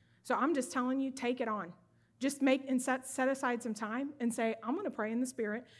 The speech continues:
and I'm gonna ask the Lord to go and show," if it's before you're going into a store, if it's before you're going into work. I do this before I go into the hospital. I'll do it in the middle of my day in the hospital. I'll be like, "So who needs to hear what?"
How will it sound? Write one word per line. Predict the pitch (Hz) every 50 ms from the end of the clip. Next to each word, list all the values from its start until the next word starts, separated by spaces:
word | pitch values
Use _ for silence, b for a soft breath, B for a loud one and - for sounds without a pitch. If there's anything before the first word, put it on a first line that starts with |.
| B B
and | 233 233
I'm | 226 233
gonna | 233 - 202
ask | 214 220 220 - -
the | 240
Lord | 233 233 208 190 185 202 208 - b b b b b b
to | - 254
go | 220 196 214 202 214 220 -
and | 220 226
show," | - 240 226
if | 220 233 240 269
it's | 247 254
before | 240 233 226 - 262 247
you're | 240 226
going | 214 226 220 226
into | 220 220 220 226 208
a | 196
store, | 190 - - 302 339 359 359 359 -
if | 233 - 226
it's | 208 214
before | 214 214 208 - 220 220
you're | 214 202
going | 214 208 208 208
into | 202 196 190 - 208
work. | 214 254 302 339 349 349 -
I | 247 262
do | 262 277
this | 269 277 269 277
before | 247 - 247 226
I | 226
go | 214 226 220 220
into | 220 214
the | 202 175
hospital. | - 220 220 240 - - - 330 339 359 359 - - - _ _ _ _ _ _ _ _ - -
I'll | 220 262 247
do | 262 277
it | 262 233
in | 240 240
the | 226 208
middle | 214 220 233 247 240 240
of | 226 208
my | 190 196
day | 202 214 196 220 254
in | 277 285
the | 294
hospital. | 294 320 320 311 311 - - 330 359 359 359 359 b b b b b b b b b
I'll | - 226
be | 233 240
like, | 240 233 226
"So | 226 - 233 220
who | 208 202 277 311 330 339 349 349 349
needs | 320 269 254 247 240 226 214 - -
to | 214 208
hear | 208 240 226 226 214 202
what?" | 196 196 202 208 196 -